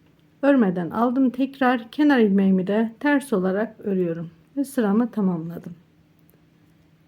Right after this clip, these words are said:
Evet, modelimiz minik minik pıtırcıklarımız ortaya çıkmış oldu arkadaşlar.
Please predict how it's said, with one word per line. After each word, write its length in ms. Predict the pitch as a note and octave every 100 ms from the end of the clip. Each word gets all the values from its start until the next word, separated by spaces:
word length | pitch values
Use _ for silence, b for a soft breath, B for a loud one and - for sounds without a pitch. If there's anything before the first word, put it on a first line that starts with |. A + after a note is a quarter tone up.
| _ _ _ _ _ _ _ _ _ _ _ -
Evet, 280 | B3+ F#3 F#3 - _ _
modelimiz 600 | C#4+ C#4 A3+ G3+ G#3 A3+ - _ _ b b b b b
minik 300 | D#4 D4+ D4+
minik 260 | A#3 A3+ A3+
pıtırcıklarımız 840 | B3 A#3+ G3+ G#3 A3 G3+ A3+ C4
ortaya 380 | G#3+ G3 A#3 A#3
çıkmış 380 | - A3 G3 G3+
oldu 200 | F#3+ F#3+
arkadaşlar. 640 | F#3+ F#3 F#3+ - G#3+ G#3